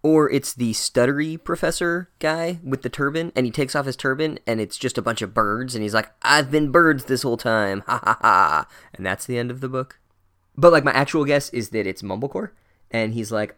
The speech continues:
"I'm a powerful wizard guy, I know what's up, now get back to class. This was all a test to see if you had what it takes to be a top wizard kid, and you do, so congratulations,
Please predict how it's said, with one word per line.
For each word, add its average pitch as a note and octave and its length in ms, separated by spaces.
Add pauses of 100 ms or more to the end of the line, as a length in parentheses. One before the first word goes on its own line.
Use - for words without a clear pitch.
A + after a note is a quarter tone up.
"I'm F3 260
a D3+ 60
powerful E3 380
wizard F3+ 300
guy, C3+ 320
I F#3 140
know D3 140
what's C3 200
up, C3 180
now A2+ 120
get E3 160
back F3 200
to D#3 60
class. C3+ 400 (280)
This E3+ 200
was D#3+ 140
all D3+ 220
a C#3 40
test C3+ 360
to G#2+ 80
see B2+ 420
if G#2 160
you C#3+ 200
had A#2+ 260
what A#2 80
it G#2+ 80
takes G#2+ 240
to - 80
be G#2 100
a F#2+ 60
top G#2 260
wizard C#3+ 320
kid, C3+ 320 (240)
and G2 160
you G2 60
do, C#3 420
so G2 180
congratulations, G#2 1000